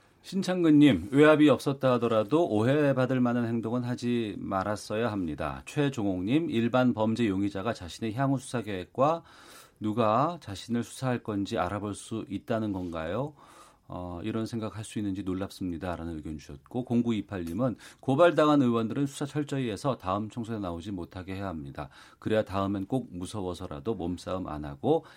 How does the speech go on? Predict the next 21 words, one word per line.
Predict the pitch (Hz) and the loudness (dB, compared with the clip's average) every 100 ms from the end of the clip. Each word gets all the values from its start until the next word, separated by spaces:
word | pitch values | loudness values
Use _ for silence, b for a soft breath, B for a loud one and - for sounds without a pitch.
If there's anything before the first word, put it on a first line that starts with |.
| b | b
일하는 | 90 98 90 95 104 | -4 -4 -4 -8 -8
국회가 | - - 98 | -10 -12 -10
될 | 101 78 | -10 -12
겁니다라고 | - 78 69 65 90 78 67 69 69 - 76 b b b b | -10 -10 -10 -8 -6 -6 -10 -14 -16 -16 -18 b b b b
의견 | 87 98 92 | -8 -8 -8
주셨습니다. | - 78 - 73 71 73 B B B B | -12 -20 -18 -18 -16 -20 B B B B
많은 | 87 143 | 0 0
청취자들께서 | 147 185 180 160 139 107 139 | 0 -6 -8 -8 -8 -8 -8
우리 | 117 120 - | -6 -8 -10
국회에 | - - 180 165 117 | -18 -4 2 4 4
대해서는 | 98 92 98 104 | 0 -6 -8 -10
상당히 | 123 131 | -6 -6
좀 | 117 | -6
냉정하게 | 90 98 131 123 98 | -2 2 4 4 0
말씀을 | 80 76 95 92 | -6 -8 -10 -10
해주는 | 87 87 | -10 -8
경우가 | 80 73 80 | -8 -8 -10
많이 | 73 - | -10 -10
있다는 | 69 78 76 | -10 -12 -12
것 | 76 76 | -12 -14
알려드리겠고요. | 73 73 - - 69 - 101 | -14 -14 -16 -20 -20 -12 -10